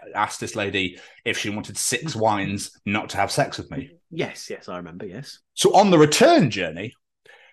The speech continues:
Speaker 1: um, I was at Gloucester train station, and I got to the platform, and I was like, "Oh, really fancy a coffee." So I went into the, into the cafe, and the lady behind the counter was fucking mental.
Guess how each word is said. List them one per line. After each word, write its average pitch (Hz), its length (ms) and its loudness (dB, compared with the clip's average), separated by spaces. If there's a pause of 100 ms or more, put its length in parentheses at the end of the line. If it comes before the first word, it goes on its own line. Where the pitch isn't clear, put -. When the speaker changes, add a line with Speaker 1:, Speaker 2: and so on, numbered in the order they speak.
(140)
Speaker 1:
um, 92 560 2
I 117 480 0
was 117 140 -8
at 120 80 -12
Gloucester 113 260 -6
train 110 180 -2
station, 95 460 -10 (380)
and 101 180 2
I 104 80 2
got 151 200 -4
to - 60 -16
the 110 60 -12
platform, 95 460 -8
and 95 80 -6
I 95 100 -6
was 92 120 -10
like, 104 220 -14
"Oh, - 320 -12 (280)
really 196 480 -2
fancy 151 420 -4
a 143 60 -2
coffee." - 480 -8 (600)
So - 160 -2
I 220 60 6
went 127 160 2 (120)
into 107 140 -8
the, - 60 -10
into 110 160 -8
the 110 140 -8 (100)
cafe, 98 520 -6 (400)
and 190 140 0
the 214 40 4
lady 233 300 2
behind 208 300 -4
the 190 40 -6
counter 98 380 -6
was 147 240 -6
fucking 131 580 -2
mental. 117 560 -2